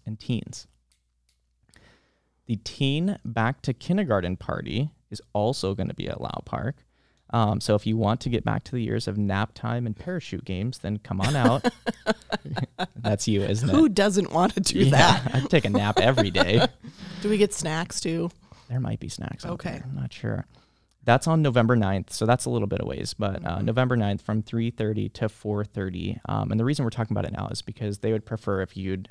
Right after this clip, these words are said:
Speaker 1: um, register in advance. That's, um, highly encouraged. So, um, the only other things I really wanna talk about here with the programming events, um, if you've heard us talk about in prior episodes, um, about book groups, we've got two options for book groups. Um,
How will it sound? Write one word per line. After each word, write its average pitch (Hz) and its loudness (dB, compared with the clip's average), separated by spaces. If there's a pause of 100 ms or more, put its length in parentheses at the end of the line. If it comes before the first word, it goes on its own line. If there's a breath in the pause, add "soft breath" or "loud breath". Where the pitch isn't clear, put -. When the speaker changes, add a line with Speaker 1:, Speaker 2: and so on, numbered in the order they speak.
Speaker 1:
um, 58 -8
register - -8
in - -10
advance. - -12
That's, - -14 (320)
um, 50 -10
highly 101 -4
encouraged. - -12 (120)
So, - -6 (840 soft breath)
um, 143 4
the 147 4
only 208 2
other 233 -2
things 185 0
I 160 4
really 165 2
wanna 170 0
talk 151 2
about 170 2
here 160 2
with 156 -2
the - -14
programming 151 -2
events, 127 0
um, 110 2
if - -4 (380)
you've 120 -4
heard 156 -2
us 143 -2
talk 131 0
about 123 0
in 110 -2
prior 117 2
episodes, 107 -2
um, 101 -2
about 101 -2
book 180 -2
groups, 110 -4
we've 117 -4
got 110 -2
two 156 -4
options 113 -4
for - -6
book 104 -4
groups. 107 -6
Um, 92 -6